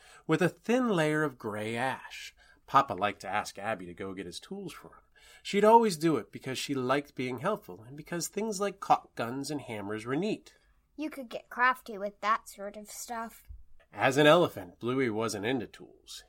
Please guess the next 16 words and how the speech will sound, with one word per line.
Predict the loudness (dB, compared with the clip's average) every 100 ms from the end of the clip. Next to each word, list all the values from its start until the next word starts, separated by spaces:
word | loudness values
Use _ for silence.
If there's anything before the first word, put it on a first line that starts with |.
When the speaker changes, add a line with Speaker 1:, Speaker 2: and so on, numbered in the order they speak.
| _
Speaker 1:
He | -8 -6
preferred | -6 2 2 2
his | -4
things | -4 -4 -4 2
factory-made, | 2 2 -2 -4 -2 -2 -2 -6 -12 -20 -8 0
and | 0
he'd | 4
rather | 8 8 8
go | 6 4
anywhere | 4 2 4 2 2 0
than | 0 -2
in | -4
Papa's | 0 0 0 -10
dirty | -4 -4 -2 -4
old | -6 -4
van. | -4 -4